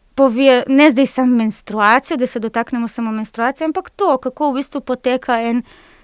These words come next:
razvoj človeka, deklice v tem primeru, kaj vse se bo spremenilo, zato ker začnejo v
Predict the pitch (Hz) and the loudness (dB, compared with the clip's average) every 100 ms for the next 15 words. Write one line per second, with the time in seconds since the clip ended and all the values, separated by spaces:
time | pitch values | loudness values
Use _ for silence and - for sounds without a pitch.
0 | _ _ - 262 254 202 226 233 233 233 | _ _ 0 2 2 0 0 2 2 2
1 | 247 - - 294 285 254 247 226 240 - | -2 -6 -8 0 2 2 0 0 -2 -2
2 | 233 226 208 233 220 - 240 - 233 226 | 0 0 0 -2 -4 -6 -10 -6 -6 -4
3 | 233 233 240 233 233 226 226 - 320 294 | -4 -4 -2 -2 -2 -4 -6 -4 0 2
4 | 285 - 254 247 254 226 254 - - 247 | 2 -2 -4 -4 -4 -4 -6 -8 -4 -2
5 | 240 233 233 240 233 226 254 285 - 240 | -2 0 0 0 -2 -4 -6 -6 -8 -6
6 | 262 - 247 247 233 254 | -8 -6 -4 -2 -2 -4